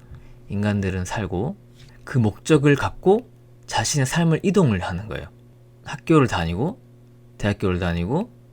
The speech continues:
회사를 다니고, 세계여행을 다니고, 그거는 목적을 기반으로 자신의 삶이 이동한다고 생각하시면 되겠습니다.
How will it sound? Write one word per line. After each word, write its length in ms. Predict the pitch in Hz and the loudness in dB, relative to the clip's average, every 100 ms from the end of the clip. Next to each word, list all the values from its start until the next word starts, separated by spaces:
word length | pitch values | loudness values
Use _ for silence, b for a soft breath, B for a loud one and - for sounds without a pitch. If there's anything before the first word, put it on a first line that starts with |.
| b b b b b b | b b b b b b
회사를 340 | 127 - 123 101 | -8 0 2 2
다니고, 560 | 92 90 90 139 196 - - - - - - | 0 -2 0 0 -2 -6 -20 -20 -20 -20 -20
세계여행을 560 | - - 117 113 101 85 | -12 -4 -2 0 0 -4
다니고, 320 | - 78 90 | -6 -8 -10
그거는 540 | - 107 123 123 101 - B B B B B B B | -8 0 2 2 0 -4 B B B B B B B
목적을 800 | 113 113 - 185 160 160 139 117 - | -4 -4 2 4 6 8 8 4 0
기반으로 760 | - 113 120 117 110 156 196 - - - - | -2 4 4 4 2 2 0 -6 -20 -20 -12
자신의 420 | - 98 120 113 | -8 -4 -2 -2
삶이 360 | 120 110 139 | -2 -2 -2
이동한다고 760 | 147 135 131 113 98 95 101 131 | -2 -2 0 0 -2 -2 -2 -2
생각하시면 480 | 139 135 131 127 110 | -4 -4 -4 -4 -6
되겠습니다. 460 | 80 - 67 - | -6 -10 -12 -12